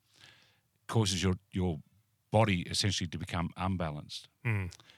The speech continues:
Speaker 1: So we need to learn how to get it back into balance. You know, stuff we used to poo-hoo like yoga and meditation and
Speaker 2: Yeah.
Speaker 1: those things, you go, "Oh my gosh, they are so beneficial to you
Speaker 2: Yeah.
Speaker 1: to keep your brain and,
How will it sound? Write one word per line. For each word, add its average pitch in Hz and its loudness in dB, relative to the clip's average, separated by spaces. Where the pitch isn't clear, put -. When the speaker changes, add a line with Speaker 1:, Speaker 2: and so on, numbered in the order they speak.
Speaker 1:
So - 0
we 90 2
need 95 4
to 90 -4
learn 85 0
how 90 -4
to 82 -6
get 80 -6
it - -12
back - -8
into 92 -8
balance. 76 -10
You 107 4
know, 110 8
stuff - 4
we 110 4
used 98 4
to 98 -2
poo-hoo 101 2
like 87 2
yoga 92 2
and 76 -4
meditation 92 2
and 110 6
Speaker 2:
Yeah. 98 6
Speaker 1:
those 92 4
things, 80 -4
you 110 -6
go, 104 -4
"Oh 117 4
my 95 0
gosh, 104 2
they 92 0
are 90 0
so 104 4
beneficial 101 0
to - -2
you 76 -2
Speaker 2:
Yeah. 95 -2
Speaker 1:
to 98 0
keep 98 2
your 92 4
brain 87 2
and, 85 -2